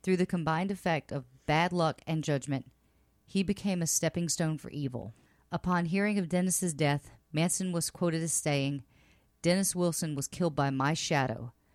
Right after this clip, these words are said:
because he took my music and changed the words from my soul." Okay, so that was Dennis's encounter with Charles Manson. And if you can imagine, that probably shook him to his core.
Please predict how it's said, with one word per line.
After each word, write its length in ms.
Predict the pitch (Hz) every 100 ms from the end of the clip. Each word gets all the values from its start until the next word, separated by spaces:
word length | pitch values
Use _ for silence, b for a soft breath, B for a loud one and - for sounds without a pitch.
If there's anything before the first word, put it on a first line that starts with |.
| b b
because 340 | 147 143 139
he 120 | - 165
took 260 | 190 -
my 120 | 156 147
music 460 | 139 127 113 - b b b b -
and 180 | 147 135
changed 420 | - 170 165 151
the 100 | 160
words 340 | 139 135 127
from 220 | - 135
my 140 | 123 120
soul." 640 | - - - - 107 _ _ _ _ _ _ _ _ b b b b b b _
Okay, 400 | 214 208 170 143 139 B B
so 540 | - - 202 185 175 156 B B B B _ _ _ _ _ - _
that 380 | 165 202 196 -
was 320 | 226 226 180
Dennis's 580 | 165 185 180 - 180 147
encounter 560 | 156 - 160 147 143
with 200 | 131 139
Charles 360 | - 143 127 131
Manson. 640 | 135 127 - - 85 85 120 _ _ _ _ _ _ _
And 140 | 156 165
if 120 | 156
you 120 | 202
can 160 | 202 185
imagine, 580 | 165 151 151 139 135 - _ -
that 380 | 135 160 -
probably 500 | - 208 233 202 160
shook 360 | 156 - 165 151
him 140 | 156 147
to 180 | - 143
his 240 | 139 131
core. 480 | - 139 123 -